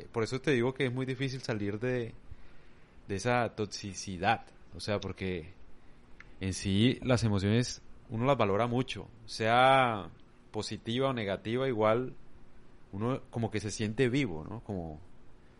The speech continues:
lo peor es estar aburrido, eso sí, que no pase nada, que no haya una pelea, que no haya una alegría, que no,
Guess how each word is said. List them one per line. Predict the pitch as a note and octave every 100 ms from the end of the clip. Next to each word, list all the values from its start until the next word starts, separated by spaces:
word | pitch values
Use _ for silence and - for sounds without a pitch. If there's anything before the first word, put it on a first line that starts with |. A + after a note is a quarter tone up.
| - - -
lo | C#3+
peor | C#3 C#3+
es | F3+
estar | E3+ G3
aburrido, | F#3+ B2+ C3 F#3 A#2 - G#2+
eso | A2 B2
sí, | -
que | -
no | A#2 B2
pase | D3 D3
nada, | C#3 D3+ C#3
que | G#2
no | G2+ G#2
haya | A#2+
una | B2+ B2+
pelea, | G#2+ G2 B2+ C#3 C3
que | - F#2+
no | G2
haya | G#2+ A#2
una | A#2 A#2+ A#2+ A#2
alegría, | G#2+ F#2 G2 B2 C#3 C3
que | G2
no, | F2+ G2+